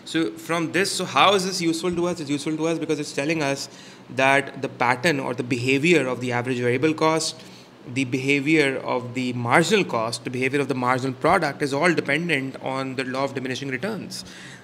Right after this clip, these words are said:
Um, I mean, you know, initially the average variable cost would fall, but then when labor productivity and marginal product would be falling because of diminishing returns,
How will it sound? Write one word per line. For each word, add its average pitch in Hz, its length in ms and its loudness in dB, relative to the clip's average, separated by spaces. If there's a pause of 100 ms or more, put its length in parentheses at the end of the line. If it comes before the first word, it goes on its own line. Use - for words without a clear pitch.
(120)
Um, - 320 -12
I 135 80 0
mean, 127 300 -6 (160)
you 131 120 -2
know, 139 300 -4 (160)
initially 139 440 0
the 135 100 0
average 127 200 0
variable 131 180 -2
cost 127 220 -2
would 123 100 -10
fall, 190 260 -2
but 127 160 -6
then 131 220 0 (500)
when 131 160 0
labor 143 200 4
productivity 151 540 4
and 147 100 2
marginal 135 280 4
product 143 220 -2
would 143 100 -4
be 143 80 0
falling 160 380 2
because 139 180 0
of 131 80 -4
diminishing 131 380 -4
returns, 139 680 2